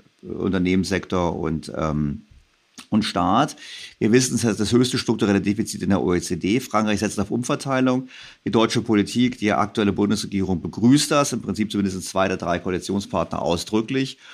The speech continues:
Und da bin ich schon irgendwie traurig, wenn ich sage, na ja,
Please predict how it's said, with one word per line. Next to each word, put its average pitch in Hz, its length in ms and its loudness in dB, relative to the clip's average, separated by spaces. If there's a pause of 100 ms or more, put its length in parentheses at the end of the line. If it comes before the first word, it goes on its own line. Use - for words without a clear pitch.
(280)
Und 107 100 -2
da 110 40 6
bin 113 140 6
ich 120 100 4
schon 123 120 4
irgendwie 113 200 6
traurig, 110 460 2
wenn 110 100 0
ich 104 120 0
sage, 104 280 2
na 95 160 4
ja, 117 340 2